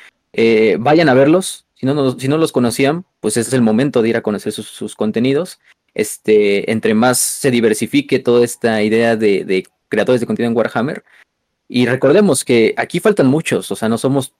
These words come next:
no que los que estemos aquí somos los únicos con-, creadores de contenido, para nada. O sea, hay muchos que faltaron, muchos que son colegas, algunos que se les extendió la invitación y no pudieron llamarla,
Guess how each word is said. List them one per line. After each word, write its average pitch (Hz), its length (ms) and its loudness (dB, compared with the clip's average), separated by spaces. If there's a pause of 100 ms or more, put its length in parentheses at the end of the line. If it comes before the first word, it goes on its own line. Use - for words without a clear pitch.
(120)
no 127 240 -2
que 170 80 2
los 147 140 2
que - 60 -8
estemos 143 260 -2
aquí 135 220 -2
somos 143 200 0
los 117 180 0
únicos 135 260 -2
con-, 113 140 -2
creadores 117 380 0
de - 60 -4
contenido, 117 320 -2
para 95 220 -4
nada. 120 260 -2
O 92 40 -6
sea, - 180 -12
hay 123 100 -2
muchos 160 340 -2
que 147 100 -2
faltaron, 165 380 0 (220)
muchos - 180 -4
que 139 80 0
son 143 140 0
colegas, 156 580 2
algunos 135 380 0
que 131 80 -4
se 123 80 -4
les 117 100 0
extendió 120 300 -2
la 127 60 2
invitación 123 580 0
y 131 60 0
no 120 140 0
pudieron 117 300 2
llamarla, 170 520 2